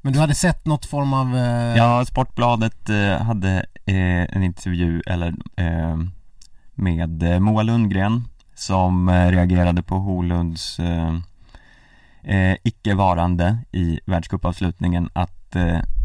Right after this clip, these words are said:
Speaker 2: det är ju lätt för honom att säga. Eh, för oss som, eh, krigar om en plats i landslaget har vi inte så mycket val än att, eh, tävla.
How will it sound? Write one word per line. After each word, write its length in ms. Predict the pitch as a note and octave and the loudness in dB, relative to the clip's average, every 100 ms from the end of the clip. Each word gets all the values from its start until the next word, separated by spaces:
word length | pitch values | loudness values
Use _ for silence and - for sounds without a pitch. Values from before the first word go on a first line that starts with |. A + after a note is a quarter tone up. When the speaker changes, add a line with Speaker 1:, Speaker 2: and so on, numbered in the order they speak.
| - | 0
Speaker 2:
det 300 | F#2 F#2 F#2+ | 2 2 4
är 140 | E2+ | 2
ju 180 | E2+ F2+ | 2 2
lätt 260 | F2+ F2+ - | 2 0 0
för 120 | F2+ | 0
honom 520 | F#2+ F2 F2+ F2+ E2 | 0 0 0 0 0
att 120 | - | -2
säga. 440 | - D#2 C#2+ E2 D#2+ - | -4 -4 -4 -6 -6 -4
Eh, 360 | F2+ E2+ E2 | 0 0 -2
för 200 | D#2 F2+ E2+ | -4 -4 -2
oss 400 | E2+ - - - | -4 -6 -10 -4
som, 380 | E2+ E2 D#2+ D#2+ | -2 0 0 -2
eh, 240 | E2 E2+ F2+ - - - - - - - - - - - | -2 -4 -8 -16 -20 -20 -20 -20 -20 -20 -20 -20 -18 -8
krigar 380 | - G#2 F2 F2 | 0 2 2 2
om 100 | F2 | 2
en 100 | E2+ | 0
plats 360 | G2 E2+ - - | 0 -2 -4 -4
i 60 | |
landslaget 800 | F#2+ F2+ F2+ G#2 F#2 E2+ - - - | 0 0 0 0 0 0 -6 -12 -6
har 200 | F#2+ F2 | -2 0
vi 100 | E2 | 0
inte 140 | E2 | -2
så 60 | F#2 | -2
mycket 220 | F2+ G#2 | -2 0
val 320 | C3 F2+ E2+ - | 0 0 -2 -4
än 180 | F2 D#2+ - | -4 -2 -4
att, 320 | F#2 - - | -6 -6 -6
eh, 160 | E2 D#2+ | -4 -2
tävla. 440 | D#2+ B1+ - | -2 -2 -4